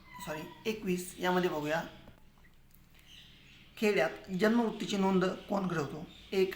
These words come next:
ग्रामसेवक, दोन तलाठी, तीन सरपंच आणि चार ग्रामपंचायत सदस्य. यामध्ये योग्य उत्तर आहे ऑप्शन क्रमांक एक, म्हणजेच ग्रामसेवक. खेड्यामध्ये जन्ममृत्यूच्या नोंदी कोण ठेवतो? तर ग्रामसेवक हा ठेवत असतो. यानंतर बावीस,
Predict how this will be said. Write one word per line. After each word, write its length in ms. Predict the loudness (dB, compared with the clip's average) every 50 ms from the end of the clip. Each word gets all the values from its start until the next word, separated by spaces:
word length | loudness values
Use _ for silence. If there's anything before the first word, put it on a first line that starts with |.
| -6 -10 -2 2
ग्रामसेवक, 600 | 4 4 4 4 4 4 6 6 6 4 0 -8
दोन 300 | -2 2 4 4 4 4
तलाठी, 640 | 2 2 4 4 4 4 2 0 -2 -2 -4 -6 -6 -2
तीन 160 | 0 2 2
सरपंच 440 | 2 4 4 2 4 2 0 2 2
आणि 220 | 2 4 4 2 2
चार 240 | 4 4 4 4
ग्रामपंचायत 640 | 4 2 0 0 -2 -2 -2 -2 -6 -6 -6 -12 -14
सदस्य. 460 | -6 -2 0 0 0 -2 -6 -10 -12 -12 -12 -14 -16 -20 -20 -20 -20 -20 -20 -18 -20 -10 -2 0
यामध्ये 260 | 2 4 6 6 6
योग्य 200 | 6 4 2 0
उत्तर 240 | 0 0 0 2 2
आहे 180 | 2 2 2
ऑप्शन 260 | -2 -6 -6 -6 -4 0
क्रमांक 280 | 0 2 2 2 0 -2 -2 -2
एक, 260 | -2 -2 -2 -4 -10 -8
म्हणजेच 600 | -6 -2 0 0 0 2 2 2 2 2 0 -6 -10 -10 -8 -8 -2 2
ग्रामसेवक. 500 | 4 4 4 2 0 -4 -4 -6 -6 -8 -12 -18 -20 -20 -20 -20 -20 -20 -18 -6
खेड्यामध्ये 440 | -2 4 6 8 8 8 6 4 6
जन्ममृत्यूच्या 480 | 6 6 4 4 2 0 0 0 0
नोंदी 180 | 2 4 2 2
कोण 140 | 2 2 0
ठेवतो? 220 | 0 0 0 0
तर 140 | 0 0 0
ग्रामसेवक 500 | 2 2 2 2 2 -2 -4 -4 -2 -2
हा 120 | -2 -4 -4 -6 -10 -14 -20 -20 -20 -20 -20 -10 -8
ठेवत 180 | -4 -4 -4
असतो. 320 | -6 -6 -12 -12 -12 -12 -14 -14 -16 -20 -20 -20 -20 -20 -20 -20 -20 -10 -2
यानंतर 400 | 2 4 4 4 6 6 4 6
बावीस, 420 | 6 6 4 4 2 -2 -4 -8